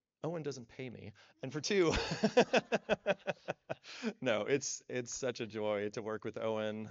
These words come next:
Uh, you know, he made his own book during the pandemic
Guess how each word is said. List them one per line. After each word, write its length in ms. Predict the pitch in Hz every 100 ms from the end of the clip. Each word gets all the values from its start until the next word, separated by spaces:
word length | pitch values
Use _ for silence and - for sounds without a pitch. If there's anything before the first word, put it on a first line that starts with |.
| 123
Uh, 420 | 113 104 104 101 101 101 -
you 140 | 117
know, 240 | 107 101 104
he 560 | 101 120 113 113 117 113 - - _
made 480 | 107 104 113 127 131
his 260 | 123 135 131
own 480 | 113 127 156 160 131
book 300 | 107 139 214 _ _ _ _ - 113
during 260 | 120 139
the 60 | 151
pandemic 680 | - 151 147 165 185 123